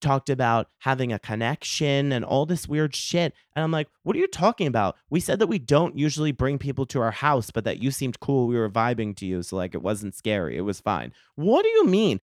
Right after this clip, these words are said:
He, uh, did you think we were gonna be lifelong best friends? Then he says something about how he waited around until noon just to get kicked out. "Bitch, why the fuck didn't you go home? Did you think we were gonna hang out all day?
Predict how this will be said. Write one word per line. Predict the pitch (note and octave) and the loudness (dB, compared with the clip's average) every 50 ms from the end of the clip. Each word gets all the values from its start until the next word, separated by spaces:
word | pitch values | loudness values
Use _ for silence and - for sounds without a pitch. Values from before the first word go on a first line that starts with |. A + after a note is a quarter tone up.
| _ _ | _ _
He, | - - G#3+ - | -8 -6 -6 -4
uh, | G3 A#3+ - | -4 -4 -4
did | F3+ - A#3 A3+ F#3 | -4 -4 -4 -4 -2
you | G3 B3+ B3 | -2 -4 -2
think | A3 A#3+ C4 - | -2 -4 -2 -2
we | C#4 B3+ | -2 -2
were | A#3 A3+ | 0 0
gonna | G3 G#3+ G#3 G3 | 0 0 0 0
be | F3 F#3+ E3 | 0 0 0
lifelong | C3+ C3 C3 C#3 E3 - D3 D3+ D3+ D3+ D3 C3+ | 2 4 4 4 4 2 2 0 2 2 0 0
best | - C3 C3 - - - | 0 -2 -2 -2 -4 -8
friends? | - C3 B2 A#2+ C3+ D#3+ F3 - _ _ _ - | -2 0 0 2 2 0 -2 -4 _ _ _ -2
Then | G3 A3 | 0 0
he | C4 A#3 | 0 -2
says | - G3 F3+ - | 0 0 -2 0
something | - D#3+ E3 - E3 D3 | 0 -2 -2 -2 -2 -4
about | C3+ B2+ B2+ B2+ B2+ B2 | -2 0 2 2 2 2
how | B2 C3 B2 A#2+ A#2 - - _ - | 2 2 2 2 0 -2 -14 _ -4
he | - D3 | 0 0
waited | C#3 B2+ B2+ C3+ C#3 C#3+ D3 D3+ C#3+ | 0 2 2 2 2 4 2 2 2
around | C3+ C3 B2 B2 A#2+ A#2+ B2+ C3 B2+ B2 A#2 - _ - _ - | 2 2 2 2 2 4 4 2 2 2 0 -4 _ -14 _ -4
until | B2 B2+ A#2+ - C3 B2+ | -4 -4 -2 0 -2 0
noon | B2 A#2+ A#2+ B2+ C3+ C#3 C#3 C3+ B2+ A#2+ | 0 -2 0 2 2 2 2 2 0 0
just | A#2 C3+ B2+ - | -2 -4 -4 -4
to | B2 | -4
get | A#2 B2 - - | -4 -4 -4 -4
kicked | - - D3+ D3 - - | -2 -2 -2 -2 0 4
out. | F3+ G3 G3 D#3 C#3 - - - _ - | 6 8 8 8 8 6 2 -8 _ 0
"Bitch, | - G4+ G4 - - | 2 2 2 2 6
why | F#4 G4 A4+ A#4+ C5+ B4+ | 6 8 8 10 8 6
the | - | 6
fuck | - - C#5 C5+ - - | 4 4 4 4 4 4
didn't | - A#4+ A#4+ A#4 | 2 4 6 8
you | A#4 A4+ A#4 | 6 8 10
go | A4+ A4+ G#4 - - | 10 10 10 8 10
home? | C5+ C#5+ C5+ A3 D#3 A2+ F#2+ - - _ - | 10 12 12 12 12 10 6 0 -8 _ 0
Did | A3 A#3+ B3 | 0 4 4
you | E4+ | 4
think | F4+ G4+ G#4+ G4+ | 4 4 2 4
we | G4+ G4 | 4 6
were | F#4+ F#4+ F4 | 6 6 6
gonna | C4+ C#4+ C#4 F3+ D#3+ | 8 6 8 8 8
hang | D3+ C#3+ - G3 C4+ C#4 B3 | 6 6 6 6 6 6 6
out | A#3+ B3+ C#4 D4+ D#4 | 6 6 6 8 8
all | D#4+ F4+ E4+ | 6 6 6
day? | C#4 E4+ E4+ E4+ E4+ F#4 E4 | 6 6 6 8 8 6 4